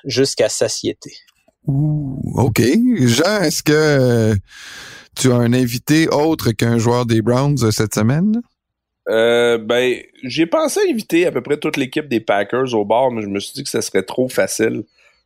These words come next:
Speaker 3: Euh, je vais, euh, y aller avec, je vais inviter Byron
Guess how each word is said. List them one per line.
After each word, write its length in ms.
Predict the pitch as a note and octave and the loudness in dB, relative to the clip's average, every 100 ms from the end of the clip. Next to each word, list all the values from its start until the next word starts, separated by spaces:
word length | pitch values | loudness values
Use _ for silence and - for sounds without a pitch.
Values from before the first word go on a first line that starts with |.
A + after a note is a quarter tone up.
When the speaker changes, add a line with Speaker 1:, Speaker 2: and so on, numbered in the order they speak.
| - F2+ | -6 0
Speaker 3:
Euh, 420 | F#2 F#2+ G2 G2+ | 2 4 2 0
je 140 | A2 A2 | -4 0
vais, 540 | A#2+ B2+ C3+ C3 G#2 | 2 4 2 0 -2
euh, 600 | G#2+ A2 G#2+ G#2 G#2 G#2 - | -2 0 2 2 2 0 -2
y 140 | A#2+ B2 | 0 2
aller 320 | C#3+ F4+ G4 | 2 2 2
avec, 640 | A#2 A#2 C3+ C#3+ - - _ _ _ _ _ - | 2 2 0 -2 -10 -20 _ _ _ _ _ -6
je 100 | C3 | -2
vais 80 | |
inviter 280 | D3+ - F#4 C#4+ | -2 0 0 0
Byron 500 | D#3+ C#3+ D#3 F3+ | 0 2 2 2